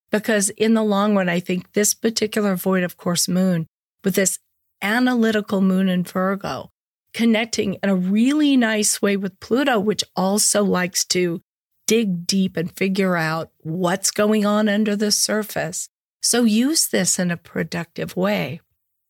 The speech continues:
On January fifteenth, the moon in Libra squares Pluto at twelve thirty-nine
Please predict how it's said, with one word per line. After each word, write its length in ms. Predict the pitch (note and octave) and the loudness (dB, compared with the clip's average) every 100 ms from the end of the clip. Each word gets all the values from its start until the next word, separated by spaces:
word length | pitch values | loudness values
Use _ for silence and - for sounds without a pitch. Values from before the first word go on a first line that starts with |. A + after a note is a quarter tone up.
| _ _ _ _ _ _ _ | _ _ _ _ _ _ _
On 180 | - B3 | -2 0
January 560 | B3 A#3+ A#3+ A3+ A3 G#3+ | 2 2 2 2 2 0
fifteenth, 720 | - G3+ - - - E4 A3 | -2 -6 -8 -6 0 2 2
the 100 | G3+ | 2
moon 400 | G3 F#3 F#3 F3+ | 2 4 2 0
in 320 | - F3+ F3 | -2 -2 0
Libra 400 | G3 A3+ A3 A3 | 0 2 2 0
squares 460 | G#3+ - F3+ E3+ - | -2 -2 -2 -2 -4
Pluto 680 | - - A3 G#3+ A3 A3+ A3+ _ _ _ _ | -6 -2 0 0 -2 -4 -8 _ _ _ _
at 220 | G3 G3 | -4 -2
twelve 400 | - G3 F#3+ F#3 | -4 0 0 0
thirty-nine 920 | - - G3 G3+ G#3 F#3 F3 F3 F3 | -4 -2 0 2 2 2 0 0 -2